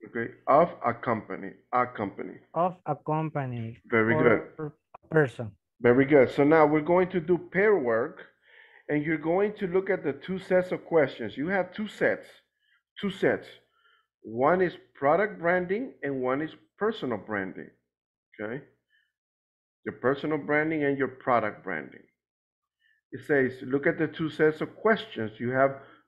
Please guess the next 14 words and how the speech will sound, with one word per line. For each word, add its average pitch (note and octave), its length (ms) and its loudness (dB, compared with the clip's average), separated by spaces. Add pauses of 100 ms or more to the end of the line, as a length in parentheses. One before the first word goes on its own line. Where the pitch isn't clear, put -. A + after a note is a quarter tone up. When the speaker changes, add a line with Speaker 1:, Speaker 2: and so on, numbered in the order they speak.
(340)
Speaker 1:
a A2+ 80 4
variety A#2+ 800 2
of C#3 180 -6
questions, B2 600 -4 (1400)
and F3 340 0
they F3 180 8
are F#3+ 120 8
going F#3 340 4
to F#3 100 -4
be D#3+ 200 -6
used F3+ 460 -6
to C#3+ 260 -6
guide E3 480 4
you A2 400 -4